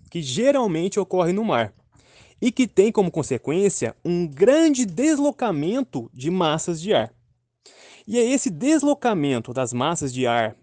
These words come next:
juntamente com a baixa pressão atmosférica, com a diferença de pressão,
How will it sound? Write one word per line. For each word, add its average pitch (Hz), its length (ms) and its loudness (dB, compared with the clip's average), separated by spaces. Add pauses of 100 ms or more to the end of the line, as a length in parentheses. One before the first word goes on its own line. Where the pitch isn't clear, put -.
juntamente 156 800 -2
com - 100 -4
a 143 80 0
baixa 196 400 0
pressão 170 420 -2
atmosférica, 147 840 -2 (440)
com 135 60 -2
a - 20 -2
diferença 202 580 4
de 185 100 0
pressão, 175 640 0